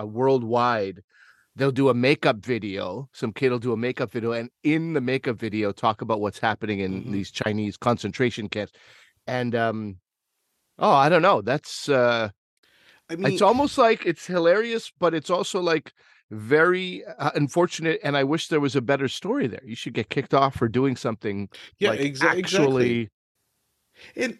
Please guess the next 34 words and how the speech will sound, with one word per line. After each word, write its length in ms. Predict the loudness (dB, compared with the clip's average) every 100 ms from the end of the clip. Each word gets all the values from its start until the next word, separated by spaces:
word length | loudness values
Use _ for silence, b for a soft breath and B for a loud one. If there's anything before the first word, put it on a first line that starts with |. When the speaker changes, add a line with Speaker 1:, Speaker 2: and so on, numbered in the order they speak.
| -10
Speaker 2:
one 360 | -4 0 2
of 100 | 2
the 120 | -2
things 260 | -2 -4 -4
for 100 | -4
the 120 | -4
integrity 440 | -4 -4 -6 -4 -6
and 80 | -4
authenticity 640 | -6 -8 -10 -10 -8 -8
policies, 460 | -6 -6 -6 -10
you 80 | -10
can't 360 | -8 -4 -4 -4
use 260 | -6 -6
music. 380 | -6 -4 -4 -6 -8
Of 60 |
course, 180 | -10 -10
we're 100 | -6
gonna 120 | -6 -4
be 60 |
using 300 | -6 -8 -10 -14 -12
music 260 | -12 -10
in 80 | -12
our 80 | -14
podcast 540 | -14 -14 -12 -16 -16
in 140 | -18 -18 b b
a 80 | -18
few 180 | -10 -6
minutes, 300 | -6 -6 -10 B B
but 80 | -8
you 100 | -8
can't 280 | -4 -4 -2
use 240 | -2 -4 -6 -10
music 420 | -4 -2 -2 -2
that's 160 | -4